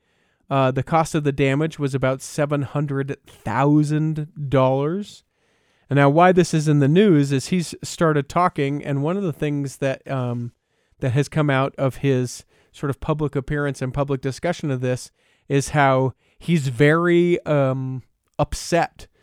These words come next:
that the fact that he, that he burned these churches, but because of the mass shooting,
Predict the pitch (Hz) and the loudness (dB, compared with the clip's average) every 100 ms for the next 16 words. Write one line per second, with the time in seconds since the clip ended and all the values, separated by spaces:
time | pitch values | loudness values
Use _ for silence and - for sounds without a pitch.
0 | _ _ 156 165 143 - 147 - 151 123 | _ _ -10 -4 -2 2 0 0 -6 -4
1 | - 160 143 143 143 - _ _ _ _ | -2 0 2 2 0 -4 _ _ _ _
2 | _ - 147 127 156 127 160 180 165 151 | _ 0 2 4 2 6 6 6 2 0
3 | - - 196 156 139 131 143 156 139 151 | 0 0 0 0 -2 -2 -4 -2 -2 0
4 | 139 147 151 139 127 131 127 127 131 135 | 0 -2 0 -2 0 0 2 0 0 0
5 | 131 - 143 - 165 151 143 151 | -2 -8 -12 -4 0 0 0 -2